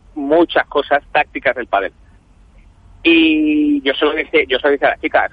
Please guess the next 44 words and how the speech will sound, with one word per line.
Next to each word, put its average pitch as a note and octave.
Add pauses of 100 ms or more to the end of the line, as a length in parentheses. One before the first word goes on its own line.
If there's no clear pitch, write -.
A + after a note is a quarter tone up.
que A#2
si -
hay A#2+
un C3+
partido C3+ (120)
que G#2+
Carla C3+
se C3+
tiene C3+
que C#3
enfrentar B2+
a, B2
en C#3
cruzado B2
con A2+
la G#2
su -
derecha A2 (520)
y D3+
Pilar B2+
meterse A#2+
un C3
poco D3
para, G2+
para F#2+
meterle A2
un A#2
poquito B2
más A#2+
de A#2
velocidad B2+
y D3
terminar G#2+
el A#2+
punto, C#3+ (380)
pues A2
es -
a C#3+
lo C3+
que C3
tenían B2+
que A2+
jugar. B2+ (120)
Que A2+